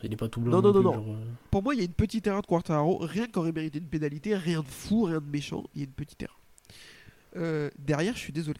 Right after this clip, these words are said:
Speaker 2: mec, je lâcherai pas, il sauve les meubles, il prend un long lap, il mord dans le verre en en ressortant, il lui recolle un long lap.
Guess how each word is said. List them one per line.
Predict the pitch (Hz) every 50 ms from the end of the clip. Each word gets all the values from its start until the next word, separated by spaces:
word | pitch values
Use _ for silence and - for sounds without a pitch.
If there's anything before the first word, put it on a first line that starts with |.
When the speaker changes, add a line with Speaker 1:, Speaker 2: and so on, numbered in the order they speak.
| -
Speaker 2:
mec, | 196 - - - -
je | 147 147 147
lâcherai | 143 135 143 151 - - 135
pas, | 131 - 165 190 226 254 - -
il | 165 135 131 131 131
sauve | 131 - - - 226 240 175 156
les | 139 135
meubles, | 143 202 311 294 175 - - -
il | 147
prend | - - - 247 226
un | 190
long | 185 185 180 165
lap, | 185 175 226 - - - - - _ _ - - - _ _ _ - - _ -
il | 175 175
mord | 185 208 254 254 247 190
dans | 165 170 190 190
le | 185 180
verre | 175 202 196 190 160
en | 156 165
en | 165 156
ressortant, | 147 - - - 190 - - - 196 180 175 156 - _ _ _ _ -
il | 165 147
lui | 147
recolle | 160 151 160 190 294 339 - - 302 269 247
un | 226
long | 220 208 208 175
lap. | 185 196 233 285 -